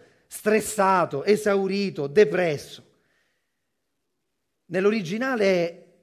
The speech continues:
è una forma imperativa. "Venite a me." In altre parole, Gesù sta dicendo, "Venite qua, vieni da me", dice Gesù. Non è semplicemente un invito in greco,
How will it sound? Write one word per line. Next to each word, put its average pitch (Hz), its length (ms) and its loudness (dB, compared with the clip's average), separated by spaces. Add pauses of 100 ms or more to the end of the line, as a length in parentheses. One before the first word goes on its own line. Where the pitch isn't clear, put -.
(200)
è 170 100 -8
una 185 200 -4
forma 185 380 0
imperativa. 147 1040 -6 (1400)
"Venite 180 460 -2
a 170 60 0
me." 127 400 -8 (800)
In 160 120 -6
altre 180 240 -4
parole, 180 800 -4 (320)
Gesù 156 260 -14
sta 156 220 -8
dicendo, 127 760 -10 (800)
"Venite 185 420 -2
qua, 90 220 -18 (1200)
vieni 226 260 -2
da 208 120 4
me", 170 440 -6 (520)
dice 135 240 -10
Gesù. 120 500 -14 (720)
Non 247 140 -8
è 320 60 0
semplicemente 151 720 -8
un 143 80 -8
invito 135 500 -8
in 127 100 -10
greco, 120 560 -12